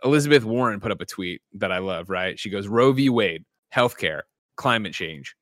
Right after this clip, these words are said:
dreamers, voting, the right to join a union. This is not a political game.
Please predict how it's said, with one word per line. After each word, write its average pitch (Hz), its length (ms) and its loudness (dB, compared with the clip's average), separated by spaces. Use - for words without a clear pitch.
dreamers, 104 640 -6
voting, 104 520 0
the 117 80 0
right 113 240 0
to 135 80 -4
join 113 240 -2
a - 20 -4
union. 95 380 -8
This 143 200 -2
is 156 120 0
not 131 140 2
a 135 60 0
political 107 320 0
game. 80 360 -6